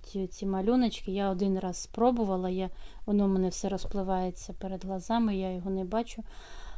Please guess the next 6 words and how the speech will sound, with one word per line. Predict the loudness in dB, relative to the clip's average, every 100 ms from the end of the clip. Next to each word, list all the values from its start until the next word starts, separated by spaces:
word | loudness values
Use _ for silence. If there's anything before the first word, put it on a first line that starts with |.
| -2
Алмазну | 4 6 8 6 6 4 4
вишивку, | 2 2 0 0 0 -4
да, | 2 6 6
я | 6
викладала | 4 2 2 -2 2 4 4 2
вишив-, | 0 -4 -4 -6